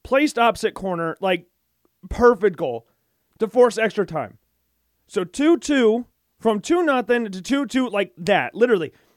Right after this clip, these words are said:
A minute apart, the goals were scored. I don't know if that's exact, but that was about what the time was. A minute. I believe it was the eighty-first and eighty-second minute these goals were scored.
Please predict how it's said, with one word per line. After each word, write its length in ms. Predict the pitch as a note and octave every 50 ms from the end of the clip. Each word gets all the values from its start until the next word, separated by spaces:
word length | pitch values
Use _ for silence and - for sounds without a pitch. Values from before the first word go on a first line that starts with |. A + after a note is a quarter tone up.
| _ _ _ _ _ _
A 120 | - G3+ G#3+
minute 340 | G#3+ A3 A#3 C#4 D#4 E4 D#4
apart, 540 | D4 G#3+ G#3 C4 A#3+ F#3+ C3 - _ _ _ _ _ _ _ _ _ _ _
the 100 | - F3+
goals 240 | G#3 A3+ A3 G#3 F3+
were 120 | G#3 G3
scored. 340 | - - E3 B2+ F#2+ - _ _ _ _ _ _
I 80 | - A3
don't 80 | B3 C4+
know 60 | C4
if 60 | A3+
that's 160 | B3+ B3 G3+
exact, 560 | G#3 F#3 C#3+ B2+ F3 G#3 A#3+ C4+ D4 - - _ _ _ _ _ _ _ _ _ _ _ _ _
but 180 | D#3 G3+ G#3 G#3
that 140 | A#3+ C#4 C4
was 140 | A#3+ G3
about 320 | G3 D#3+ - G#3+ A#3 A3+ F#3+
what 120 | G#3+ G3
the 80 | F3 F3
time 360 | C3+ D#3 F#3 E3+ D3 B2 G2+
was. 280 | G2 - - - _ _ -
A 40 | F3
minute. 480 | G3+ A3 A#3 G#3+ E3 C3 - - _ _ _ _ _ _ _
I 100 | - G#3
believe 180 | G#3+ A#3 B3+
it 40 | B3+
was 80 | A#3+ G3
the 80 | G3+
eighty-first 480 | G3 A3 B3+ C#4 D4 G3+ A#3 A#3+ B3 -
and 80 | A#3 A#3
eighty-second 400 | A#3 A#3 A3 A#3+ A3+ G3+ G3+ G3
minute 160 | F#3+ F#3 E3+
these 160 | F3 E3+ D3
goals 180 | E3+ F3 D#3 C#3+
were 100 | D3+ C#3
scored. 280 | - - A#2+ G#2 -